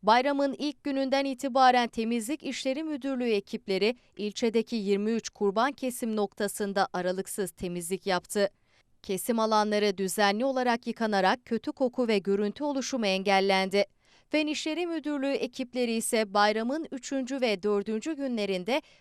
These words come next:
kurban satış alanlarındaki atıkları kepçelerle kaldırdı. Toprak zeminlerdeki kalıntılar temizlenirken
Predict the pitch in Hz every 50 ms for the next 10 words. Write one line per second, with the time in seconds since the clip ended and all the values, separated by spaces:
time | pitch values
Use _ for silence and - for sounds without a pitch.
0 | _ _ - 311 294 254 277 254 247 247 - 240 226 - 311 - - 277 - 269
1 | 269 254 254 247 247 247 247 247 240 240 240 - - - - 262 247 - 247 247
2 | - 226 220 294 - - - 285 262 - - 269 254 254 240 214 202 185 180 -
3 | 220 214 208 208 196 214 208 202 190 226 214 - _ _ _ _ _ _ _ _
4 | - - 214 - - 220 247 247 - 247 233 226 226 226 220 208 202 196 185 202
5 | 190 - 220 196 - - 196 190 190 185 - - 190 185 185 233 269 - 277 269
6 | 254 254 226 190 220 214 190 180 180 - - 196 185 180